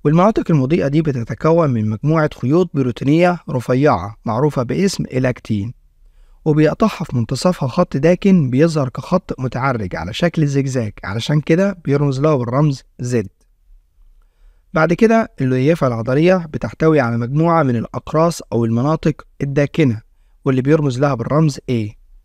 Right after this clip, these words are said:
والمناطق الداكنة دي بتتكون من خيوط الأكتين بالإضافة إلى نوع تاني من الخيوط البروتينية اللي بيكون عريض شوية واسمه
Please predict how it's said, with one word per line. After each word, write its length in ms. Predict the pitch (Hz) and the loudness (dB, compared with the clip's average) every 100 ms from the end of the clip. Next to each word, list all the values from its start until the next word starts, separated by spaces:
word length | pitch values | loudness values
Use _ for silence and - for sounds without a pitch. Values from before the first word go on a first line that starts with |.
| - _ - _ - _ _ _ _ - - | -20 _ -20 _ -20 _ _ _ _ -20 -2
والمناطق 420 | 156 180 240 254 - | 2 4 2 0 -4
الداكنة 400 | 139 123 175 175 | -4 0 2 2
دي 120 | 170 | 2
بتتكون 580 | 170 - 120 - 165 143 | 0 -4 -6 -2 2 2
من 140 | 117 | 0
خيوط 260 | - 147 156 | 0 -2 -2
الأكتين 580 | 123 - - 190 196 139 | -4 -6 0 4 4 4
بالإضافة 560 | 123 123 165 160 123 | -2 0 -2 0 -2
إلى 100 | 117 | 0
نوع 220 | 143 196 | 2 2
تاني 380 | 180 175 175 175 | 2 4 4 4
من 160 | 147 117 | 2 0
الخيوط 420 | 113 - 151 151 | -2 0 0 0
البروتينية 720 | 123 120 - 135 170 185 - - | -2 -4 -2 2 2 2 -2 -4
اللي 140 | 120 | -4
بيكون 320 | 117 - 190 | -4 2 2
عريض 320 | 151 143 160 | 2 0 -2
شوية 380 | - 139 151 156 | 0 0 2 2
واسمه 580 | 131 117 151 - 151 143 | 0 -2 -4 0 0 0